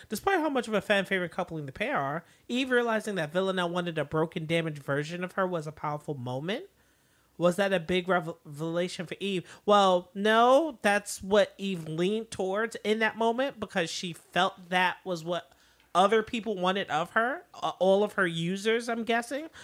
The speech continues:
'Cause I kept saying that somebody wanted Eve. I said Carolyn specifically wanted Eve off center. Like, she wanted her to, like, almost always have the rug under her so she wouldn't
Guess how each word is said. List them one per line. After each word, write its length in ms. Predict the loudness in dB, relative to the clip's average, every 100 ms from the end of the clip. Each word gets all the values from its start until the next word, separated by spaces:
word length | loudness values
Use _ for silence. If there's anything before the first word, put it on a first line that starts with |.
| -4
'Cause 160 | 0 4
I 120 | 2
kept 240 | 2 -2 2
saying 280 | 0 0
that 140 | -2 -2
somebody 360 | -2 2 2
wanted 360 | 2 0 0 -2
Eve. 420 | -4 -4 -4 -8 -14 -20 -2 -2
I 60 |
said 300 | 0 -2 -2
Carolyn 340 | 0 2 2 -4
specifically 540 | -6 -6 -6 -4 -6
wanted 380 | -2 -2 -2 -6
Eve 260 | -8 -8 -8 -4
off 240 | -2 -2
center. 560 | -8 -6 -6 -6 -12 -18 _ -20 -6
Like, 160 | -6 -2
she 140 | -2
wanted 360 | 0 0 0 0
her 200 | 2 2
to, 220 | 0 -2 -4
like, 200 | -2 -2 -2
almost 320 | -2 -2 -2
always 280 | 0 0 0
have 120 | -2
the 80 | 0
rug 220 | -2 -2
under 220 | -4 -4
her 100 | -4
so 160 | -6 -8
she 160 | -8 -4
wouldn't 380 | -2 -2 -6